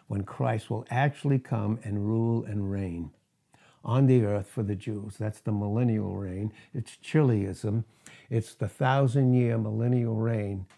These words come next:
of Christ, where he actually rules and reigns again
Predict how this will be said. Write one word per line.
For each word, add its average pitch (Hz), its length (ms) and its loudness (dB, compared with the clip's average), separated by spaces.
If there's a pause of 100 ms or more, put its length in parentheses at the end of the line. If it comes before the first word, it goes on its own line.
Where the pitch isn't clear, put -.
(500)
of 101 220 -6
Christ, - 640 0
where 117 120 0
he 120 280 0
actually 120 500 0
rules 143 520 6
and 139 200 4
reigns 113 360 2
again 98 520 0